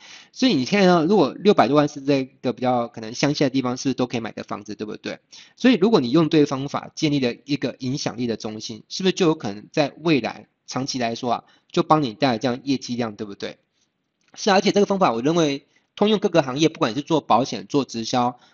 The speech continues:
甚至做房仲、卖车，我觉得建立影响力中心都有可能帮你带来客户嘛。包含像那个世界推销之神那个乔吉拉德，他其实也是透过这种建立影响力的方式，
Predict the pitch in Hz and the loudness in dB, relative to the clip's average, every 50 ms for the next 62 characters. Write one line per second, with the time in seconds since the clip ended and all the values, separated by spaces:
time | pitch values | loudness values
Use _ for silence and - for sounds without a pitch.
0 | _ _ _ - 156 156 151 - 156 135 - 127 107 107 117 - 143 127 127 143 | _ _ _ 0 2 2 4 4 4 4 4 0 -2 -4 -2 -2 -2 0 0 0
1 | 135 120 - - - 120 117 113 117 - _ - 120 107 175 170 160 165 - 175 | -2 -2 -2 -2 -2 -2 -2 -2 -4 -8 _ -10 -2 2 2 2 2 4 2 2
2 | 165 165 143 135 143 - 113 123 - 135 127 123 127 123 123 - _ _ - 151 | 4 4 2 2 0 -2 -2 -2 -2 -4 -6 -4 -6 -8 -8 -10 _ _ 0 0
3 | 156 147 139 127 131 131 _ - 107 104 101 - 120 127 120 107 101 71 _ _ | 2 2 0 -2 -2 -4 _ -14 -14 -14 -6 -4 -4 -4 -4 -6 -12 -18 _ _
4 | _ _ _ - 143 127 113 107 101 104 107 - _ _ _ - - 151 135 135 | _ _ _ 0 0 0 0 -2 -8 -12 -14 -18 _ _ _ -8 -6 -6 -4 -4
5 | 127 110 104 - - _ _ _ _ _ _ 175 180 160 143 - 175 165 165 160 | -6 -10 -12 -16 -20 _ _ _ _ _ _ 2 4 4 4 4 4 4 4 2
6 | - 143 135 127 123 127 - - - 165 - 170 160 151 - - 156 143 - 147 | 4 4 2 2 0 -2 -4 -2 -2 0 4 6 6 4 4 2 2 2 4 4
7 | 139 143 143 143 - - 147 147 - 131 104 110 131 131 - 127 117 113 110 - | 4 4 2 0 -2 -2 -2 -2 -2 -4 -4 -4 -6 -4 -2 -2 -2 -2 -4 -4
8 | - 127 - - 127 123 127 - 107 - - _ _ _ _ - 208 214 - 226 | -4 -4 -2 0 0 0 0 -2 -6 -8 -12 _ _ _ _ -2 -2 0 0 -2
9 | - - 156 120 110 - 170 - 175 170 - 175 165 165 156 143 117 107 110 _ | -2 0 -2 -2 -2 -4 -4 -4 -4 -2 0 -2 -2 -2 -4 -6 -6 -6 -10 _
10 | - 170 170 165 160 147 127 135 147 - 113 131 135 123 - 123 120 131 - 139 | -2 0 4 4 4 4 2 -2 -2 -2 0 0 -2 -2 -2 -4 -6 -6 -6 -6
11 | 117 | -8